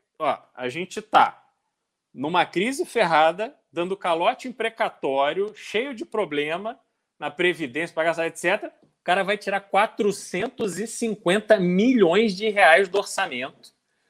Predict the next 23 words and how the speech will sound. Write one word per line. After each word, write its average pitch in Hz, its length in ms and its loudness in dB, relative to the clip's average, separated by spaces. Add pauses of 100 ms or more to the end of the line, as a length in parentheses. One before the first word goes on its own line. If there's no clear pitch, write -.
(420)
pra 180 140 8
fazer 180 640 0
propaganda 247 880 0 (720)
declaradamente 220 1160 6
pra 247 160 6
criar 208 220 8
uma 240 160 2
narrativa 220 560 -4
bolsonarista 220 1040 -4
sobre 220 340 -2
os 214 80 -12
fatos. - 400 -2 (1300)
Cara, - 160 -6
isso, 214 320 -4
isso 196 160 -6
é 247 60 -4
coisa 240 480 0 (1200)
da, 160 260 -4
da, 147 280 -6
da 156 220 -4
Alemanha 185 760 -2 (500)
na, 165 260 -4
na, 156 260 -14